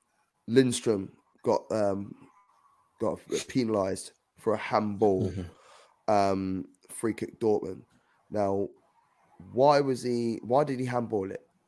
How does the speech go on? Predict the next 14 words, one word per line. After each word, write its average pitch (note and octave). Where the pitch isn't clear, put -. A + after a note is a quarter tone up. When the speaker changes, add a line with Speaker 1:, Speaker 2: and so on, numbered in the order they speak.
Speaker 1:
The G2+
reason C#3+
why B2
he A2+
handballed A2
it G2
is G#2+
because A2
he A2
was G#2
taken C3
out A#2
by G#2+
Adeyemi. G#2